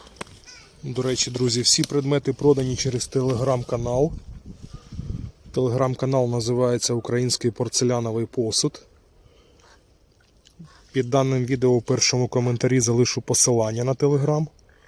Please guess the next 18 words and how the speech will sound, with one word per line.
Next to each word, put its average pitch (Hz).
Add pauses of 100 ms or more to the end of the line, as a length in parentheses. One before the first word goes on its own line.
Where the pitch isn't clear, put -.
(440)
Будь 127
ласка, 123
переходьте 127
за 113
посиланням, 131
підписуйтесь. - (300)
Будете 127
мати 123
можливість 120 (720)
такі 127
гарні 120
речі 127
викупляти. 123 (1700)
Або 147
просто -
спостерігати 135
та -
насолоджуватися 123